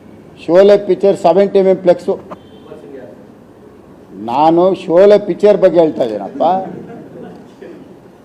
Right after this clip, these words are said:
ಆ ಫ್ಲೆಕ್ಸ್ ನೋಡಿದಾಗ ನನಗೆ ಅನಿಸಿದ್ದು, ಒಬ್ಬರು ಗಬ್ಬರ್ ಸಿಂಗ್ ಥರನೇ ಇದ್ದಾರೆ, ಒಬ್ಬರು ಅಮಿತಾಬ್ ಬಚ್ಚನ್ ಥರನೇ ಇದ್ದಾರೆ,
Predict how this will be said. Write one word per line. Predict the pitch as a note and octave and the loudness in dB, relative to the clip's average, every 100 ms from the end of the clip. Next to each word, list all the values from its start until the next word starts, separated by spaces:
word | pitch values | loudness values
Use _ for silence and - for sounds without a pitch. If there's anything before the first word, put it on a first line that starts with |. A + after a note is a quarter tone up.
| - - | -18 -2
ಆ | C#3 D#3 | 2 2
ಫ್ಲೆಕ್ಸ್ | - E3 E3 A3+ | 2 -2 -2 0
ನೋಡಿದಾಗ | A3 G3+ A3 | 2 4 4
ನನಗೆ | G3 F3 | 4 2
ಅನಿಸಿದ್ದು, | E3 F3 A3+ F#3+ D3+ - - - - - - - - - - - | 0 -2 -6 -4 -6 -8 -18 -20 -20 -20 -20 -20 -20 -20 -20 -10
ಒಬ್ಬರು | C#3 D3 D#3+ | -6 -2 -4
ಗಬ್ಬರ್ | A2 D3+ C#3+ A3+ | -2 -4 2 2
ಸಿಂಗ್ | A3+ A3 | 2 2
ಥರನೇ | A3 G#3+ G#3 | 2 4 2
ಇದ್ದಾರೆ, | F#3+ D3+ - - - - - - - - - - - - - - | 0 0 -6 -20 -20 -20 -20 -20 -20 -20 -20 -20 -20 -20 -20 -4
ಒಬ್ಬರು | D3+ D#3 | -2 2
ಅಮಿತಾಬ್ | D#3 G3 A3+ A3 | 2 0 4 4
ಬಚ್ಚನ್ | A3 A3 A3 | 4 2 2
ಥರನೇ | A3+ A3 A3 | 4 4 4
ಇದ್ದಾರೆ, | G#3 C#3 A2 | 0 0 -6